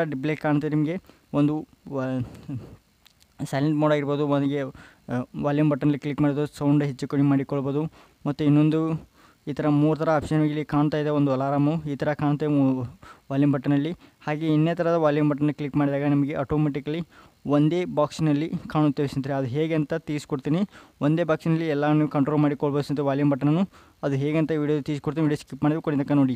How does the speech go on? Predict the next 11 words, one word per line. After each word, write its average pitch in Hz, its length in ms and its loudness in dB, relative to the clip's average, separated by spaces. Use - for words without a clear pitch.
ಸ್ನೇಹಿತರೆ. 127 240 -6
ಯಾವ 165 200 2
ಥರ 165 140 4
ಅಂದರೆ 160 220 2
ಸ್ನೇಹಿತರೆ, 151 340 0
ಈಗ 151 120 2
ನೋಡ್ಬೋದು 147 280 2
ಸ್ನೇಹಿತರೆ, 143 240 -2
ನನ್ನ 151 320 4
mobile 151 240 2
ನಾರ್ಮಲಾಗಿ 147 480 0